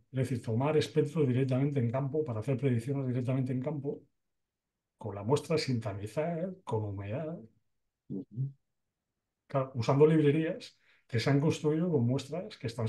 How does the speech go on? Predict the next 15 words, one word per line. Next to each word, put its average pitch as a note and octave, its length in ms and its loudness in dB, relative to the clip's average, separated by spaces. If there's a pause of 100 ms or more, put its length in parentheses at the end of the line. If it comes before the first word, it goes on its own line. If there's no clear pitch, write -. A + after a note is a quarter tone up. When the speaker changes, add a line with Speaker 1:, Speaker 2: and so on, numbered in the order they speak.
Speaker 1:
secas, D#3+ 440 -4
que - 120 -12
están A#2 240 -4
molidas D#3+ 420 -4
o B2 60 -8
están A#2 280 -10
tamizadas. D#3 520 -10 (540)
Speaker 2:
Ujú. G#2+ 460 -4 (640)
Speaker 1:
Mm. A2+ 380 -2 (2250)
Si - 360 0
tú E3+ 180 4
de F#3 80 6
alguna F#3+ 220 6
manera, F3 440 0
eh, G2+ 260 -12